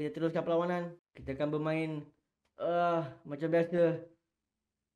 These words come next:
slow and steady. Okey, kita akan try, ah,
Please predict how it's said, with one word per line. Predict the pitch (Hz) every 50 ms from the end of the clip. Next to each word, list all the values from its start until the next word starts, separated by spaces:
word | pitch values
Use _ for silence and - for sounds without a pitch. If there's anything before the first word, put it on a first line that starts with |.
| _ _ _ _ _ _ _
slow | 165 170 175 175 170 -
and | 165 160 156
steady. | - - 165 165 165 170 160 151
Okey, | 147 143 147 147 139
kita | 139 147 143
akan | 151 147 135 - -
try, | 165 160 156 151 147 143 143 - - _ _ _ _ _ _ -
ah, | 127 147 156 156 156 151 135